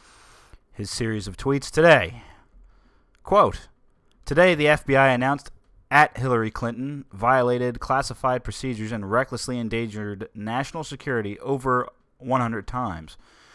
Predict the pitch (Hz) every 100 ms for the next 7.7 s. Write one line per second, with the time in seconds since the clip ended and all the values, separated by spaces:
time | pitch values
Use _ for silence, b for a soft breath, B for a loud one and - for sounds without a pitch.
0 | b b 131 123 139 151 127 117 113 113
1 | 123 120 - 131 117 107 123 113 110 101
2 | - 120 101 101 101 131 - 120 - 113
3 | 104 113 160 151 123 123 - 127 117 110
4 | 90 - 180 147 120 147 101 85 92 _
5 | _ _ _ _ _ - - _ _ _
6 | _ _ _ - 123 131 139 131 139 127
7 | 131 120 92 120 131 107